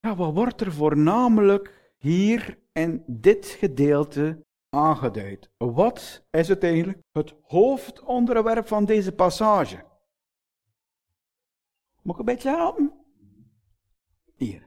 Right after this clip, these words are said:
kijk. Zie het hoofdonderwerp? Wijn staat centraal in dat verhaal hier.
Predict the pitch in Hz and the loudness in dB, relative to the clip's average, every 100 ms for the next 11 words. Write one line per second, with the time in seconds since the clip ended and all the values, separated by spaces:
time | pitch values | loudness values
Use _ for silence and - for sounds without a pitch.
0 | _ 98 - - _ _ _ _ _ _ | _ -20 -20 -20 _ _ _ _ _ _
1 | _ - 269 190 320 311 - 285 277 277 | _ -4 -2 0 -2 -2 -6 -6 -4 -4
2 | 302 - _ _ _ 214 220 _ _ _ | -4 -8 _ _ _ _ _ _ _ _
3 | _ _ _ _ 117 170 247 262 214 190 | _ _ _ _ -2 2 2 2 0 -2
4 | 202 175 196 196 151 143 - 131 143 135 | -2 0 4 4 4 2 0 -2 2 2
5 | 120 104 98 | 2 -4 -12